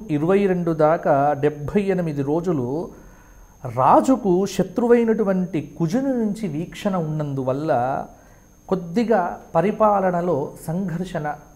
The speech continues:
అనేటువంటిది వచ్చేటువంటి అవకాశము ఉంది. కొన్ని ఇబ్బందులు ప్రజలకు ఉంటాయి.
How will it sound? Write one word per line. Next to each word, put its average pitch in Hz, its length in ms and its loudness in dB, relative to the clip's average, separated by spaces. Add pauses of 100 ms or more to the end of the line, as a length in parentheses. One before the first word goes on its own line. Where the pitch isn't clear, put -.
(120)
అనేటువంటిది 139 680 -6 (640)
వచ్చేటువంటి 139 600 -2
అవకాశము 131 600 0
ఉంది. 113 360 -6 (640)
కొన్ని 240 580 4 (460)
ఇబ్బందులు 202 480 8
ప్రజలకు 160 440 2
ఉంటాయి. 135 380 0